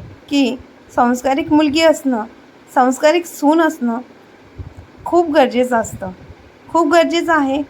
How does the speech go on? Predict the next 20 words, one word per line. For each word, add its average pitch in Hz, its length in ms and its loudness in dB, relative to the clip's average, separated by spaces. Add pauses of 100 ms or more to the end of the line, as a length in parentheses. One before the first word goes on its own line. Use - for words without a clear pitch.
(120)
जशी 240 240 -2
कस्तुरी 254 460 -2
होती. 233 320 -4 (720)
तर 330 160 4
मग 330 200 2
मित्रमैत्रिणींनो, 254 920 0 (440)
तुम्हाला 311 480 4 (240)
बबनरावांनी 294 640 4
घेतलेला 320 440 0
निर्णय 247 380 0 (240)
कसा 269 280 2
वाटला, 240 340 0 (500)
कमेंट 330 360 4
बॉक्समध्ये 349 440 0
नक्की 277 360 0
कळवा. 196 340 -2 (540)
आणि 285 400 4 (320)
कथा 247 260 4
आवडली 294 360 4
असेल 277 360 0